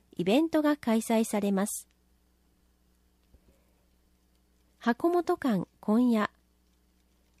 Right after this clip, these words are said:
江戸時代から続く藍染商の町屋を改修した藍と金魚のミュージアム。事前予約で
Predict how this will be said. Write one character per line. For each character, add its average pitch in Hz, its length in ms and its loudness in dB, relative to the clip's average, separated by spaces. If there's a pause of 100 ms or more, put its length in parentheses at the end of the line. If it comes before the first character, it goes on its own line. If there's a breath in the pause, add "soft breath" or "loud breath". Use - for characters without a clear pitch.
江 208 120 2
戸 311 120 4
時 359 140 0
代 330 220 2
か 254 140 -4
ら 233 140 -2
続 202 280 -2
く - 260 -4 (200)
藍 269 260 0
染 339 260 4
商 277 320 2
の 208 120 2
町 180 340 -4
屋 311 160 4
を 240 40 -2
改 214 280 -2
修 247 260 0
し - 160 -12
た 202 220 -4 (460)
藍 320 260 4
と 240 220 0
金 330 320 2
魚 285 120 4
の 196 160 2
ミ 175 200 2
ュ - 20 4
ー 262 40 4
ジ 196 200 -2
ア 175 80 -2
ム。 165 200 -2 (800)
事 185 160 -4
前 247 200 4
予 349 140 4
約 320 300 0
で 220 220 0